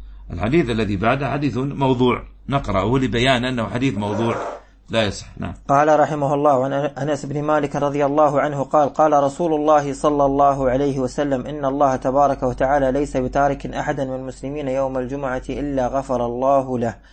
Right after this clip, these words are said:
Speaker 2: رواه الطبراني في الأوسط.
Speaker 1: نعم، هكذا جاء بهذا اللفظ، لكنه حديث موضوع، حديث موضوع لا يصح. ذكره الألباني رحمه الله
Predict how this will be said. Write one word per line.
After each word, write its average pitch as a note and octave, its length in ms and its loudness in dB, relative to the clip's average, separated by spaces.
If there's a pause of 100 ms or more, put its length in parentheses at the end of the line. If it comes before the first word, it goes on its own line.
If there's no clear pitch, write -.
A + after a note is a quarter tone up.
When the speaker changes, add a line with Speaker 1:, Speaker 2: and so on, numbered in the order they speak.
(160)
Speaker 2:
رواه C#3 180 0
الطبراني B2+ 560 -4
في B2+ 80 -6
الأوسط. A#2+ 480 -4 (300)
Speaker 1:
نعم، G#2+ 240 -2
هكذا G2 500 0
جاء G#2 240 0
بهذا F#2 300 -4
اللفظ، A#2+ 220 -4
لكنه A2+ 640 -4
حديث A2+ 300 -2
موضوع، G#2+ 680 0 (640)
حديث G#2+ 360 0
موضوع G#2 460 -2
لا A2+ 220 4
يصح. A2 380 -2 (640)
ذكره G#2+ 520 -2
الألباني G2 520 -2
رحمه F2 460 -6
الله A#2 460 -2